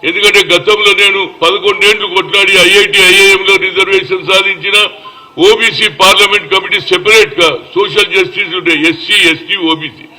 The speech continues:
ఆ రెండు కూడా మూడు సెపరేట్ చేయించిన. ఎస్టీ వేరు, ఎస్సీ వేరు, ఓబీసీ. అది కూడా రాహుల్ గాంధీ గారు చేశారు. కాబట్టి కేంద్రాన్ని పని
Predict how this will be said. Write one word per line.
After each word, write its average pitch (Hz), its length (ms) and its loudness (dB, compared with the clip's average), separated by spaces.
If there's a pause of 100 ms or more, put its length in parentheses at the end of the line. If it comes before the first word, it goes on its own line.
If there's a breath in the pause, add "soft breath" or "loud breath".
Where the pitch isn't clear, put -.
(520 loud breath)
ఆ - 20 6 (160)
రెండు 226 200 2 (100)
కూడా 208 140 2 (280)
మూడు 220 180 -4 (120)
సెపరేట్ 180 440 2
చేయించిన. 160 380 -2 (300)
ఎస్టీ 202 320 -6
వేరు, 196 280 0 (540)
ఎస్సీ 202 320 -6
వేరు, 185 200 0 (120)
ఓబీసీ. 156 400 -8 (420 loud breath)
అది 185 160 -2
కూడా 226 140 4 (100)
రాహుల్ 190 280 2
గాంధీ 196 240 -2
గారు 175 200 0
చేశారు. 170 440 0
కాబట్టి 165 400 -2 (760 loud breath)
కేంద్రాన్ని 196 480 2 (100)
పని 202 140 2